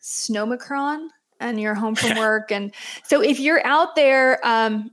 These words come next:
Speaker 1: join us, please, please, please. The show is so much more fun when you guys jump in, ask questions, or just give us your opinions. Tell us what's going on, how you're feeling about your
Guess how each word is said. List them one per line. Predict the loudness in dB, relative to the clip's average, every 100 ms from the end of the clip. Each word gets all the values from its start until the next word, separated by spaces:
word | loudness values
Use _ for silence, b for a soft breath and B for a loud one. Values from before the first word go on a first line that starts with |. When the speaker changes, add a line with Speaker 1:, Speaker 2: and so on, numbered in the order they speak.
| _
Speaker 1:
join | -4 0 2 2
us, | 2 0 -4 -14
please, | -10 -2 2 2 0
please, | -4 -4 -4
please. | -4 0 0
The | -2
show | -4 0 0
is | 0 -2 -4
so | -2 2 2
much | 2 -2 -2
more | -4
fun | -6 -4 -2 -2 -4 -6
when | -6 -4
you | -2
guys | 0 0 -2
jump | -2 -2 0
in, | 0 0 0
ask | -2 -2 -4 -4
questions, | -4 -2 -2 -2 0
or | -2
just | -4 -4 -2
give | -2
us | -2
your | 2 2
opinions. | 2 0 0 0 -2
Tell | -2 0
us | 0 -2
what's | -4 -2
going | 0 2
on, | 4 2 2 -2 B B B B B
how | -2 0
you're | 2 0
feeling | 0 0 2
about | 2 2
your | 0